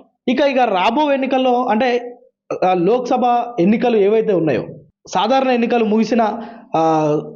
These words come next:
స్వల్ప కాలంలోనే లోక్సభ ఎన్నికలు రావడంతో ఇ-, ఇక్కడ ఎవరు పోటీ చేసినా గెలుస్తామనే ఒక ఆలోచన మొదలైంది. So ఇందుకోసమే గుందూరు జానారెడ్డి మాజీ మంత్రి, ఆయన తనయుడు రఘువీర్ రెడ్డి ఇక్కడ ఎంపీగా పోటీ చేసేందుకు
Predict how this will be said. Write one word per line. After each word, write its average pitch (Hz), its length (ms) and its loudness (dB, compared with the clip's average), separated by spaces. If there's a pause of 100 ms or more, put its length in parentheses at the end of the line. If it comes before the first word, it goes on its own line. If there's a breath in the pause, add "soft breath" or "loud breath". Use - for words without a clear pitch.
(120)
స్వల్ప 240 320 0
కాలంలోనే 240 600 0
లోక్సభ 226 400 0
ఎన్నికలు 214 380 0
రావడంతో 202 600 0 (300 loud breath)
ఇ-, 202 240 2
ఇక్కడ 240 240 0
ఎవరు 202 400 2
పోటీ 269 260 0
చేసినా 233 360 0
గెలుస్తామనే 226 640 0
ఒక 196 220 0 (720)
ఆలోచన 269 400 0
మొదలైంది. 123 600 -2 (440)
So 302 100 4
ఇందుకోసమే 262 540 0
గుందూరు 240 580 2 (340 loud breath)
జానారెడ్డి 226 520 2
మాజీ 202 280 0
మంత్రి, 190 500 0 (280 loud breath)
ఆయన 196 200 0
తనయుడు 220 760 -2 (340)
రఘువీర్ 208 360 2
రెడ్డి 233 220 0
ఇక్కడ 214 380 0 (120)
ఎంపీగా 180 320 2
పోటీ 214 260 0
చేసేందుకు 202 680 0